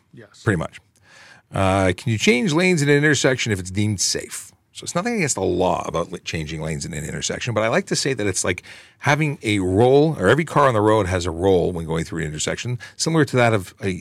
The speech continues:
Speaker 2: a, a role in a, in a play. Everyone assumes that the characters are gonna do what's expected of them, and if they deviate from the script,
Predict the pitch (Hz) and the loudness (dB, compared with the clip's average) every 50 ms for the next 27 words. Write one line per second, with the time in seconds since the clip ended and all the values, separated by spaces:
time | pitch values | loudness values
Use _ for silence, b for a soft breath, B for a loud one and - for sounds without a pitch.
0 | - 92 90 87 85 80 - - - 85 87 92 104 107 107 101 90 92 87 - | -4 -4 -2 -2 -2 -4 -6 -6 -6 -6 -2 2 2 4 4 2 2 -2 -4 -6
1 | - - 87 80 - - 107 78 - - _ _ _ _ b b b b b b | -6 -6 -6 -6 -4 -6 -6 -6 -6 -10 _ _ _ _ b b b b b b
2 | b 120 131 156 147 127 113 - - 92 - - - - 170 156 123 110 113 117 | b -2 0 2 2 2 0 -2 -4 -4 -2 -2 -2 0 2 2 2 2 2 0
3 | 101 101 90 - _ _ _ - 92 - 135 123 120 107 - 113 95 95 98 95 | 0 0 -2 -2 _ _ _ -10 -4 2 2 2 2 2 2 0 0 0 -2 -2
4 | 92 90 82 98 98 90 87 87 82 - - 98 90 - - - 185 180 - 123 | -4 -2 0 0 0 0 0 -2 -2 -2 -6 -6 -6 -6 -2 0 -2 0 0 -2
5 | 92 90 82 87 92 104 101 95 87 - 95 92 92 87 104 123 120 123 113 110 | -2 -2 -2 -4 -4 -4 -4 -6 -6 -4 -4 -4 -4 -6 -8 -6 -4 -4 -2 0
6 | 110 98 90 - - - 98 92 90 170 175 170 - - - 202 170 - _ | 0 0 0 -2 -2 -4 -4 -4 -4 -6 -6 -4 -4 -2 2 2 2 2 _